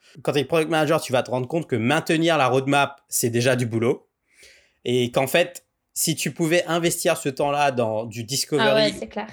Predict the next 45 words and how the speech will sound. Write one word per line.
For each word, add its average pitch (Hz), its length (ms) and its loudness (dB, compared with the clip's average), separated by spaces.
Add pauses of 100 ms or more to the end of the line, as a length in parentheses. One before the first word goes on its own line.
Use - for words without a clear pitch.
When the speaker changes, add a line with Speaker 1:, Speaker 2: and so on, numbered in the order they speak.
(160)
Speaker 1:
du 120 160 -8
discovery 156 560 2
ou 135 40 2
du 123 120 -2
user 139 320 0
research 135 640 -2 (340)
pour 113 140 0
vraiment 202 800 2
déterminer, 147 560 0
bah, 117 120 -2
qu'est-ce - 320 -2
qui, 147 340 -8
qu'est-ce - 180 -4
qui 143 140 -8
va 139 180 2
pas 147 280 2
chez 147 120 -2
le 127 120 0
client, 131 260 -4
c'est 147 160 -4
quoi 143 140 0
son 123 140 -4
struggle, 151 560 0 (240)
qu'est-ce - 180 -2
que 151 120 0
je 131 60 -4
peux 151 100 -4
mettre 135 220 -2
en 123 60 -4
place 135 240 0
pour, 120 320 -2
euh, 107 160 -2 (200)
euh, 113 280 -2
mieux 143 180 2
apporter 127 320 -2
de 120 80 -6
la 113 80 0
valeur, 117 360 0
euh, 104 140 -2
à, 110 320 -4
à, - 140 -8
à 110 40 -4
mon 113 120 -4
utilisateur 110 480 -6
final. 160 360 -2